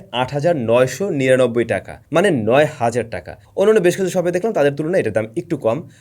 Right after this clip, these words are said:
but তারপর আমার মনে হয় এই ঘড়িগুলোর দামটা একটু বেশি হয়ে গেছে, মানে Mibro থেকেই দামটা বেশি হয়ে গেছে। এগুলো যদি আরেকটু কম দামে রাখতো তাহলে দেখা যায় যে বাংলাদেশের অনেকেই তখন আবার পারচেজ করতে পারতো, বা আমাদের মতো কান্ট্রির জন্য অনেকেই চায় যে হ্যাঁ তার বাচ্চা কোথায় যাচ্ছে বা কি ট্র্যাক করা উচিত,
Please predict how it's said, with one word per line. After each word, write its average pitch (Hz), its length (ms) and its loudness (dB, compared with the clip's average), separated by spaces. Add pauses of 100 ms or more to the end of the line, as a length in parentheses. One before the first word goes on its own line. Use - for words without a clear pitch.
but 151 100 0 (200)
তারপর 175 280 2
আমার 202 180 2
মনে 185 160 2
হয় 214 120 0 (100)
এই 165 140 4
ঘড়িগুলোর 170 420 0 (100)
দামটা 139 300 0
একটু - 180 -6 (100)
বেশি 131 220 -2
হয়ে 107 160 0
গেছে, 90 240 -8
মানে 117 120 0 (160)
Mibro 143 300 2
থেকেই 160 240 0
দামটা 127 260 0
বেশি 107 180 -8
হয়ে 107 180 0
গেছে। 107 160 -2 (260)
এগুলো 156 220 2
যদি 165 100 0 (280)
আরেকটু 170 340 0
কম 170 140 2
দামে 147 200 2
রাখতো 131 260 -2
তাহলে 143 280 0
দেখা 143 180 -2
যায় 147 160 0
যে 127 40 -2 (140)
বাংলাদেশের 127 380 -2 (120)
অনেকেই 123 320 -2
তখন 117 180 -6
আবার 107 160 -2
পারচেজ 104 280 -8
করতে 110 220 -6
পারতো, 98 200 -6 (100)
বা 101 140 -4
আমাদের 101 220 -6 (200)
মতো 117 180 -2
কান্ট্রির 135 360 -2
জন্য 123 160 0 (240)
অনেকেই 160 300 2
চায় 190 220 6 (100)
যে 123 120 0
হ্যাঁ 117 160 -2 (300)
তার 143 180 4
বাচ্চা 127 200 0 (100)
কোথায় 151 280 0
যাচ্ছে 123 280 -2
বা 123 140 2
কি 127 100 -4 (100)
ট্র্যাক 123 260 0
করা 123 140 2 (120)
উচিত, 120 200 -4